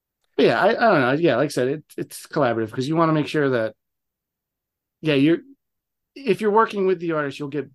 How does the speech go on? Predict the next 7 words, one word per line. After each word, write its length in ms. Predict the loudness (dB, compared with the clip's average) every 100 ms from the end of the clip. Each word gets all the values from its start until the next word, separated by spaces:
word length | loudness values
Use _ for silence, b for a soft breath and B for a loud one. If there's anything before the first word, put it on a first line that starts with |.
| _
better 260 | -4 -2 -4
results 920 | -6 -6 -6 -4 -6 -8 -14 -16 -16 _ _ _ _ -8
in 100 | -6
terms 260 | -4 -6
of 80 | -6
storytelling 760 | -10 -8 -8 -8 -12 -12 -12 -12
than, 380 | -12 -10 -12